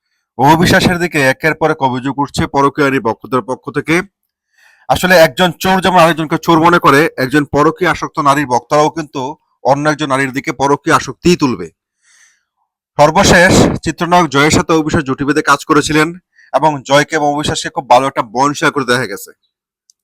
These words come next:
কিন্তু এই সম্পর্কটা তখনই শেষ হয়ে যায় যখন শাকিব খানের বরবাদ সিনেমা নিয়ে চিত্রনায়ক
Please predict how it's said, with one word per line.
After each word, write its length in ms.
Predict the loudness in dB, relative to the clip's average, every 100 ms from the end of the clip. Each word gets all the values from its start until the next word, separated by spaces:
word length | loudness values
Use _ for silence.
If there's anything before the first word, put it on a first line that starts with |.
| -2
কিন্তু 300 | -2 0 0 0 -6 _ _ _ _ _ -6
এই 140 | -2
সম্পর্কটা 560 | 0 2 0 0 2 2 2
তখনই 260 | -2 -2 -2
শেষ 140 | -2 -2
হয়ে 200 | 0 0 2
যায় 160 | 0 0
যখন 380 | -4 -2 -2 -2 -6 _ _ _ _ -10
শাকিব 220 | -6 -6
খানের 260 | -6 -6 -4
বরবাদ 400 | -4 0 2 0
সিনেমা 300 | 0 -2 -2
নিয়ে 200 | -4 -8 -10
চিত্রনায়ক 480 | -10 -14 -8 -6 -6